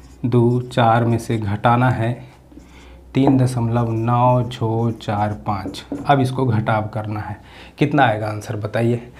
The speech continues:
इस तरह से जब घटाव आएगा, अब देखना है दशमलव के बाद ये कितना अंक है, चार अंक, इसमें कितना अंक है, तीन अंक, इसमें भी ज़ीरो लगा करके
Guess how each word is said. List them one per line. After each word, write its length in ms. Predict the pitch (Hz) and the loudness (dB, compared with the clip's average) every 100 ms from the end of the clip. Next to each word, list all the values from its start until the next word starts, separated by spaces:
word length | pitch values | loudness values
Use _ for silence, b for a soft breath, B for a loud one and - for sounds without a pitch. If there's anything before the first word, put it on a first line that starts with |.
| B B - | B B 0
इस 220 | 180 185 | 2 4
तरह 160 | 175 151 | 4 4
से 140 | 143 139 | 6 6
जब 200 | 131 117 | 6 4
घटाव 360 | 117 123 135 | 4 6 6
आएगा, 340 | 123 110 120 151 B B | 6 4 2 0 B B
अब 120 | 127 | 2
देखना 380 | 120 127 151 156 | 4 2 2 4
है 140 | 147 139 | 4 2
दशमलव 380 | 135 139 143 | 0 2 2
के 120 | 143 147 | 2 4
बाद 160 | 143 | 6
ये 100 | 143 | 4
कितना 340 | 139 139 143 143 | 2 0 2 2
अंक 160 | 139 | 2
है, 140 | 151 151 - - - | 0 -2 -4 -20 -18
चार 340 | - 117 110 110 | 0 2 2 0
अंक, 180 | 107 - B B B | -4 -6 B B B
इसमें 300 | 131 127 143 | 0 4 4
कितना 320 | 147 143 151 143 | 4 2 4 4
अंक 160 | 147 | 2
है, 120 | 143 151 - - | 0 -4 -8 -6
तीन 280 | 117 113 110 | -4 -2 -2
अंक, 200 | 110 110 B B B | -4 -6 B B B
इसमें 280 | 135 131 151 | 2 6 6
भी 120 | 143 | 6
ज़ीरो 400 | 135 127 135 143 | 4 4 6 8
लगा 340 | 147 139 131 131 | 8 8 6 4
करके 460 | 127 110 120 120 | 2 0 2 0